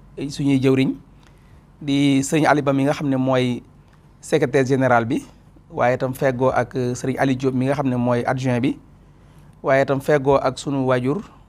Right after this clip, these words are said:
di Baye Fallou Kassé, mi nga xam ne moo nekkal kuréelu Sarsara yi fële ca diaspora ba ci bitim réew. Moom itam ñu di ko sant baax, di ko gërëm.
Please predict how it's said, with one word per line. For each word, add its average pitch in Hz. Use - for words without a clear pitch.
di 127
Baye 123
Fallou 131
Kassé, 160
mi 143
nga 135
xam 135
ne 123
moo 127
nekkal 127
kuréelu 139
Sarsara 123
yi 131
fële 165
ca 143
diaspora 131
ba 117
ci 135
bitim 131
réew. 113
Moom 135
itam 123
ñu 123
di 123
ko -
sant 123
baax, 123
di 131
ko 127
gërëm. 120